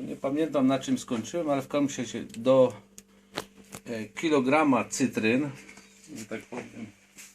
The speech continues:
do jednego kilograma cytryn, e, do, to jest jednego kilograma cykru. Ja trochę mam więcej, bo ja będę robił z sześciu kilogramów. I te skórki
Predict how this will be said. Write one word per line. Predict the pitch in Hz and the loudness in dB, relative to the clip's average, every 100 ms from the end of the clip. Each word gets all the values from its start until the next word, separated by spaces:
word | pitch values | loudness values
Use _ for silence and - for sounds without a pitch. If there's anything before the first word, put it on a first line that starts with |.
| - | -16
do | 113 | -10
jednego | 127 139 143 147 | -6 -2 -2 -4
kilograma | - 117 107 117 123 | -8 -8 -4 -2 -2
cytryn, | 110 - 101 85 101 110 - _ _ _ _ _ _ _ _ - _ _ _ _ _ _ - - - - | -4 -6 -6 -6 -8 -8 -12 _ _ _ _ _ _ _ _ -20 _ _ _ _ _ _ -20 -20 -20 -16
e, | 117 113 110 | -10 -8 -6
do, | 113 113 - _ _ _ - | -6 -6 -8 _ _ _ -12
to | 135 | -8
jest | 131 - | -8 -8
jednego | 120 131 147 147 | -6 -4 -2 -4
kilograma | 139 139 131 127 123 | -4 -4 0 0 0
cykru. | 113 104 - - 117 | -6 -10 -12 -14 -6
Ja | 143 | -6
trochę | 147 139 135 | -4 -6 -6
mam | 127 131 | -8 -6
więcej, | 165 151 147 | -6 -4 -6
bo | 131 | -4
ja | 131 | -4
będę | 127 131 127 | -4 -4 -4
robił | 131 127 131 - - - | -4 -4 -6 -8 -20 -20
z | - - | -16 -6
sześciu | 160 - 135 | -4 -2 -6
kilogramów. | - 123 123 127 123 156 - - _ _ _ _ - - - - - - - | -6 -6 -4 -4 -2 -6 -8 -20 _ _ _ _ -20 -20 -20 -16 -12 -12 -10
I | 120 | -8
te | - 165 | -4 -4
skórki | - - 127 - 123 139 | -2 0 0 0 -4 -4